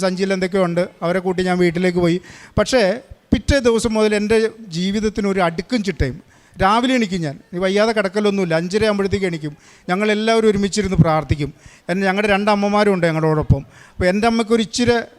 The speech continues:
ഏഹ്, ഞങ്ങളുടെ വിശ്വാസം കൂടി, ഞാൻ, ഞങ്ങൾ ക്രൈസ്തവരല്ല, വിശ്വാസം കൂടുതലാണ്. അപ്പോൾ ഷൈലയ്ക്ക് പേടിയുണ്ടായിരുന്നു അമ്മേനെ ഈ കുരിശ് വരപ്പിക്കാനൊക്കെ. പക്ഷേ അമ്മയും വന്നിരിക്കും, ഞങ്ങൾ ഒരുമിച്ചിരുന്ന് പ്രാർത്ഥിക്കും. ഞാൻ അഞ്ച് മണിക്ക് തന്നെ നടക്കാൻ, പ്രാർത്ഥന കഴിഞ്ഞാൽ അപ്പോൾ തന്നെ ഇവൾ കുറച്ച് ചൂടുവെള്ളം തരും.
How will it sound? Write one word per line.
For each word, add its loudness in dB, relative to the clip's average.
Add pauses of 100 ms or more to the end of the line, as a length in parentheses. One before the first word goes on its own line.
(220)
ഏഹ്, -4
ഞങ്ങളുടെ 0
വിശ്വാസം 0
കൂടി, -2
ഞാൻ, -4 (340)
ഞങ്ങൾ -2
ക്രൈസ്തവരല്ല, 0 (500)
വിശ്വാസം 0
കൂടുതലാണ്. 0
അപ്പോൾ 0
ഷൈലയ്ക്ക് -2 (200)
പേടിയുണ്ടായിരുന്നു 0
അമ്മേനെ -2 (320)
ഈ 2
കുരിശ് 0
വരപ്പിക്കാനൊക്കെ. 0
പക്ഷേ -2
അമ്മയും 0
വന്നിരിക്കും, -2 (520)
ഞങ്ങൾ 0
ഒരുമിച്ചിരുന്ന് 0
പ്രാർത്ഥിക്കും. 0 (100)
ഞാൻ 0
അഞ്ച് -2
മണിക്ക് 0
തന്നെ -2
നടക്കാൻ, -2 (320)
പ്രാർത്ഥന -2
കഴിഞ്ഞാൽ -2 (360)
അപ്പോൾ 2
തന്നെ -4
ഇവൾ -6
കുറച്ച് -6
ചൂടുവെള്ളം 0
തരും. -4